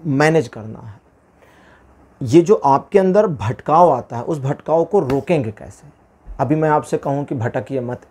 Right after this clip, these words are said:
एक बार में एक टारगेट बनाइए, जब तक अचीव मत कर लीजिए दूसरे पर मत जाइए। आप कहेंगे, "हाँ जी, बहुत बढ़िया, बिल्कुल, हम तो यही हर बार प्लान करते हैं, हम तो इतना दिन से यही सोच रहे हैं, लेकिन ये हो नहीं पा रहा।"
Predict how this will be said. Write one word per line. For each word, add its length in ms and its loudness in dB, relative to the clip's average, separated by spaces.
एक 220 2
बार 140 4
में 180 -2
एक 140 -6
टारगेट 280 0
बनाइए, 460 -2
जब 200 -4
तक 160 -4
अचीव 240 -4
मत 200 -2
कर 80 -2
लीजिए 200 -2
दूसरे 300 -6
पर 120 -8
मत 160 -4
जाइए। 380 -6
आप 180 2
कहेंगे, 220 -4
"हाँ 160 -6
जी, 120 -8
बहुत 180 -6
बढ़िया, 320 -2
बिल्कुल, 380 -2
हम 160 -4
तो 120 -4
यही 260 0
हर 180 -4
बार 240 4
प्लान 300 0
करते 320 -6
हैं, 60 -8
हम 160 -10
तो 120 -8
इतना 260 -6
दिन 180 0
से 120 -6
यही 160 0
सोच 280 -6
रहे 120 -4
हैं, 60 -2
लेकिन 220 -4
ये 100 -4
हो 160 -4
नहीं 160 -8
पा 140 -12
रहा।" 120 -16